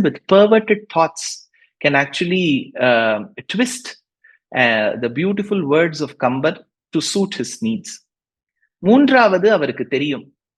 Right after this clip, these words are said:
இது சனாதன தர்மம், ஹிந்து மதத்தை சார்ந்த ஒரு நூல். வள்ளுவரை பிடித்தால் ஹிந்து மதத்தை அழித்து விடலாம் என்று நினைத்தார்கள். ஆனா வள்ளுவருடைய முதல் குறளே பகவான் உண்டு என்று கூறியது. அறுநூத்தி பத்தாவது குறளோ வாமனாவதாரத்தை,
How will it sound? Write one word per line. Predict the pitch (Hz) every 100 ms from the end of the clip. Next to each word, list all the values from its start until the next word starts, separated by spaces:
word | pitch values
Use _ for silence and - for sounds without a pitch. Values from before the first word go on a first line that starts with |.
| _ _ _
இது | 127 127 123 120 117
சனாதன | - 143 196 208 190 151
தர்மம், | 131 143 180 175
ஹிந்து | 156 170 202
மதத்தை | 160 143 135 123
சார்ந்த | 139 127 139 170
ஒரு | 131 110
நூல். | 110 127 - _ _ _ _ _ _ _
வள்ளுவரை | 123 139 202 240 220 202 180
பிடித்தால் | 180 175 175 180 175 196 226 - _ _ _
ஹிந்து | 190 202 220
மதத்தை | 190 160 - 156
அழித்து | 143 156 170
விடலாம் | 156 147 139 147
என்று | 147 127
நினைத்தார்கள். | 120 113 123 120 117 107 110 - _
ஆனா | 127 151
வள்ளுவருடைய | 135 139 202 202 175 143 135 120
முதல் | 127 175 190
குறளே | - 160 175 190 214 131
பகவான் | 113 143 160 160 143
உண்டு | 117 117 117 127 - _
என்று | 127 127 120
கூறியது. | 117 113 104 104 139 _ - - - -
அறுநூத்தி | 143 220 262 254 220
பத்தாவது | - 170 180 160 143 139
குறளோ | 156 156 165 202 135
வாமனாவதாரத்தை, | 131 156 214 208 185 160 143 139 131 -